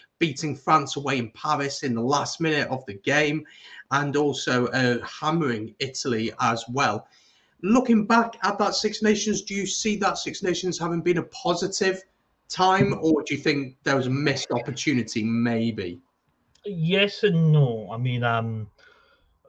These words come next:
Speaker 2: Scotland fans will definitely see that one as the Six Nations that got away from them. Um,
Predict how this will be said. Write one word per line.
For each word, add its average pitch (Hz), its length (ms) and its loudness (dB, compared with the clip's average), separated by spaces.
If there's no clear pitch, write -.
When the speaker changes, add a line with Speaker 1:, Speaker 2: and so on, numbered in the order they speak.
Speaker 2:
Scotland 175 440 8
fans 156 240 6
will 151 100 6
definitely 143 400 0
see 135 380 -6
that 120 240 -4
one 117 180 -6
as 113 160 -10
the - 100 -12
Six - 280 -12
Nations 123 320 -4
that - 80 -8
got 117 140 -4
away 117 160 -4
from - 180 -14
them. 107 140 -12
Um, 117 680 0